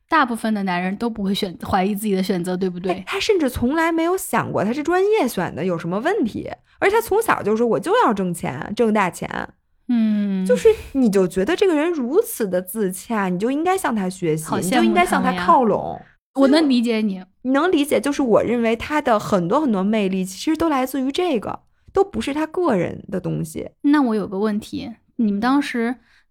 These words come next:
Speaker 1: 可以这么体面的互相拍拍头来结束的时候，你有向他去展露过你现在内心的这思考的这一面吗？所有这些想法呀、情绪啊？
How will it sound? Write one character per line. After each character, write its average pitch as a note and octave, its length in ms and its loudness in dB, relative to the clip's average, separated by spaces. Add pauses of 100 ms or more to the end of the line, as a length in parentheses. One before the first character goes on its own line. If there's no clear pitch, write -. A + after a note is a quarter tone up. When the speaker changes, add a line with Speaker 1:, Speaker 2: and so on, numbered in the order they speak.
(100)
Speaker 1:
可 B3 160 -2
以 C4+ 100 2
这 C#4 140 0
么 A3 280 2 (140)
体 F#3+ 280 -2
面 A3 340 2
的 F3 240 -2
互 - 180 -4
相 A3+ 200 0
拍 G#3+ 120 0
拍 G#3+ 160 0
头 F3 300 -4
来 F3+ 140 -4
结 F3 200 -8
束 A3 220 -6
的 G3 100 -4
时 F#3+ 220 -8
候， F#3 220 -4 (540)
你 A#3 140 6
有 G#3+ 140 4
向 A3+ 220 -2
他 A3 180 -6
去 A3+ 180 -8
展 F3 300 -4
露 G#3+ 160 2
过 F#3+ 180 0
你 F3+ 140 -2
现 A3+ 180 -4
在 G#3+ 120 -2
内 G#3 180 -2
心 G#3+ 180 -4
的 G3 120 -2
这 G3 120 -4
思 - 200 -8
考 F#3+ 200 -10
的 F3+ 80 -10
这 F#3 140 -6
一 F#3+ 100 -2
面 F#3+ 240 -4
吗？ G3 200 -10
所 - 180 -8
有 G3+ 100 -4
这 G3 140 -4
些 F#3+ 160 -6 (240)
想 G3 320 -4
法 G3 160 0
呀、 F#3+ 160 -4
情 G3+ 240 -8
绪 A3 180 -8
啊？ G3+ 200 -10